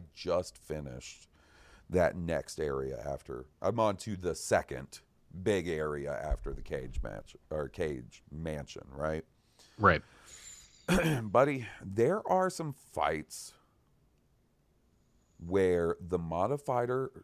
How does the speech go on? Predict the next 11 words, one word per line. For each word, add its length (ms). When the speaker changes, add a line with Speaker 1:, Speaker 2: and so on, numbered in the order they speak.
Speaker 1:
mire-, 500
modifiers 640
are 140
brutal. 520
Jeff 360
has 180
warned 340
me 140
about 260
a 60
couple. 500